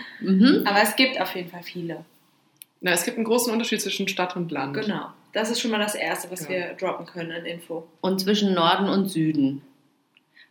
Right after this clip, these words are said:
Speaker 1: Oh, da fällt mir noch was ein. Wir müssen noch mit Thailand aufräumen, Leute.
Speaker 3: Oh, stimmt.
Speaker 1: Und zwar haben wir das letzte Mal ja erzählt, oder ich habe das irgendwie erzählt und ihr wart so, <laughs> "Hä, stimmt das?",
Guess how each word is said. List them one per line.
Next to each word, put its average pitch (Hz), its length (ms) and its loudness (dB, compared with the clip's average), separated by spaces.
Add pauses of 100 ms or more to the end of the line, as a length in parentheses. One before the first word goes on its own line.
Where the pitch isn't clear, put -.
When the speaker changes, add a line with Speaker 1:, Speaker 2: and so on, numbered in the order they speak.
(180)
Speaker 1:
Oh, 196 460 6
da 185 140 2
fällt 180 240 -2
mir 180 80 0
noch 170 180 -2
was 170 160 -2
ein. 156 320 -2
Wir 160 80 0
müssen 175 260 -2
noch 175 140 -2
mit 170 180 -2
Thailand 170 600 0
aufräumen, 151 640 -4
Leute. 156 520 0
Speaker 3:
Oh, 170 60 -10
stimmt. 170 440 -4 (420)
Speaker 1:
Und 180 200 -4
zwar 180 200 4
haben 202 100 4
wir 202 80 6
das 196 80 2
letzte 185 240 0
Mal 208 160 6
ja 196 80 4
erzählt, 196 680 0 (280)
oder - 360 -2
ich 165 160 -6
habe 180 160 -6
das 165 160 -6
irgendwie 185 380 -6
erzählt 190 500 0
und 196 140 4
ihr 185 180 2
wart 170 180 2
so, 165 140 2
<laughs> 156 40 -2
"Hä, 180 380 2
stimmt 170 340 -6
das?", 294 200 4